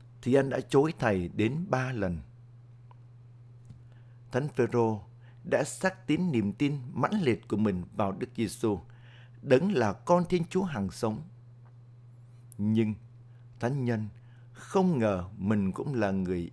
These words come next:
yếu đuối và hèn nhát. Tuy vậy, Thiên Chúa vẫn sử dụng Ngài trong chương trình cứu độ.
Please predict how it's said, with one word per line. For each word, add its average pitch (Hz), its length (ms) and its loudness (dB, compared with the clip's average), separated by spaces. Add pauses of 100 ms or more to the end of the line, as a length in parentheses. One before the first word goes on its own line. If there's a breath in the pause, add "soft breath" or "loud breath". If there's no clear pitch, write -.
yếu 151 240 2
đuối 156 380 -2 (380 loud breath)
và 95 300 -2
hèn 92 440 0
nhát. 113 240 -6 (1800)
Tuy 117 180 4
vậy, 101 240 -2 (720 loud breath)
Thiên 190 240 2
Chúa 190 200 -2
vẫn - 240 -6
sử 120 260 0
dụng 117 320 0
Ngài 101 300 -2 (400 loud breath)
trong 165 260 -2
chương 185 200 0
trình 92 420 0
cứu 135 200 -4
độ. 113 280 0